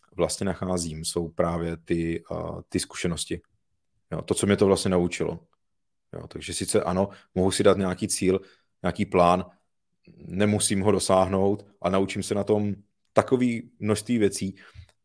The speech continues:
že při, a, zdolávání nějakého toho dalšího cíle, nějaké ty překážky, už zase tomu budu,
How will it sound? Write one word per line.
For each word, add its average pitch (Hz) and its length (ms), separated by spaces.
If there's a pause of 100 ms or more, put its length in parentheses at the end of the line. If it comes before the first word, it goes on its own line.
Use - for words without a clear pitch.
(200)
že 92 380 (300)
při, 98 400 (100)
a, 87 380
zdolávání 98 460
nějakého 98 300
toho 101 100
dalšího 95 300
cíle, 95 260
nějaké 92 220
ty 98 120
překážky, 90 760 (500)
už 101 160
zase 95 260
tomu 95 220
budu, 90 340